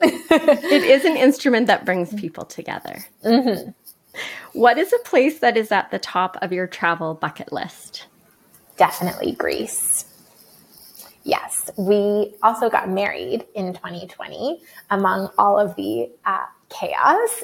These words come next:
Speaker 1: and we never got to go on a true honeymoon. And so I'm just, like, pocketing it, that, that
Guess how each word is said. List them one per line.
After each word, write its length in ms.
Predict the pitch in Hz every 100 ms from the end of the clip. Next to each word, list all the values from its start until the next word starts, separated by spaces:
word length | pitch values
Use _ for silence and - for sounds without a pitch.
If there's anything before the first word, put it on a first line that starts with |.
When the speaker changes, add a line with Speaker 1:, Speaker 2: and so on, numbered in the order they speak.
| - -
Speaker 1:
and 800 | 220 190 196 196 196 202 202 214 208
we 160 | 220
never 320 | 214 208 214 247
got 240 | 233 -
to 100 | -
go 220 | 208 196 196
on 160 | 208
a 60 | 202
true 520 | - - 202 196 202 208
honeymoon. 800 | - 196 190 185 - 208 330 427 - - -
And 280 | 208 214 208
so 80 | 220
I'm 240 | 202 233
just, 360 | 233 240 240 -
like, 240 | 196 -
pocketing 520 | - - 208 196 185 -
it, 120 | -
that, 160 | - - 196
that 280 | 180 151 -